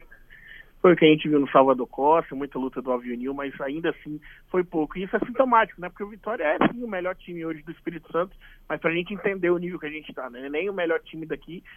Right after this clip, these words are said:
foi páreo pra um time de Série C que nem tinha tantos destaques assim. Então tem que ter muito trabalho ainda no futebol capixaba pra poder galgar aí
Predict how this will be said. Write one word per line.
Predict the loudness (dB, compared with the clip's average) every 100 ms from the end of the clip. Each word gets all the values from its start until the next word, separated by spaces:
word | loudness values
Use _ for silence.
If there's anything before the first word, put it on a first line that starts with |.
| -6
foi | 0 0
páreo | 6 4 4
pra | -4
um | -10
time | -12 -14 -12
de | -10
Série | -8 -10 -10
C | -12
que | -12 -10
nem | -6 -6 -8 -8
tinha | -6
tantos | -2 0 0 -6
destaques | -14 -6 -4 -4 -6
assim. | -10 -10 -14 -14 -18 -20 -4
Então | -2 0
tem | 2 2
que | 2
ter | 2
muito | 4 4 2
trabalho | 4 4 6 0 -2
ainda | -6 -6
no | -10
futebol | -14 -8 -6 -6
capixaba | -6 -6 -4 -4
pra | -8
poder | -6 -6 -2 -2 -4 -18 -20
galgar | 0 2 2 2 0
aí | 0 -4 -8